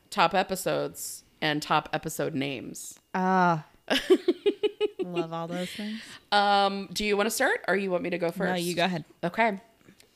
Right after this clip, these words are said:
Speaker 1: Um, favorite moments, and they actually all come from Immature History.
Speaker 2: Uh, Immature History was so much more fun than I thought it would be when
Speaker 1: It
Speaker 2: we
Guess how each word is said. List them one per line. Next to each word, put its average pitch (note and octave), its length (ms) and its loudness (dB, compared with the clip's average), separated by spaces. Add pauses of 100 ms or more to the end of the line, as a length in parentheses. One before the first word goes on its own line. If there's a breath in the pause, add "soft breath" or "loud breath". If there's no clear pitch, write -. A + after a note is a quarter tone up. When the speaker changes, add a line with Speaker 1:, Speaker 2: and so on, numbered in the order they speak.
Speaker 1:
Um, F3+ 440 6
favorite C#4+ 600 0 (480)
moments, F3+ 760 0
and F3+ 200 2
they F3+ 180 2 (200)
actually G#3 480 -2
all D#3 220 0
come D#3 300 -4
from C#3+ 540 -4
Immature C#3+ 400 -6
History. F#3 720 -6 (120)
Speaker 2:
Uh, F#3+ 220 -6 (640 soft breath)
Immature D#4+ 340 6
History F#3 520 2 (600 loud breath)
was G#3+ 240 6
so G#3+ 220 6
much A#3+ 200 2
more C#4 120 4
fun F3 220 2
than F3 100 0
I E3+ 100 2
thought D3+ 220 0
it - 60 0
would E3+ 140 0
be E3+ 120 0
when F3 100 2
Speaker 1:
It E3+ 40 4
Speaker 2:
we E3 60 0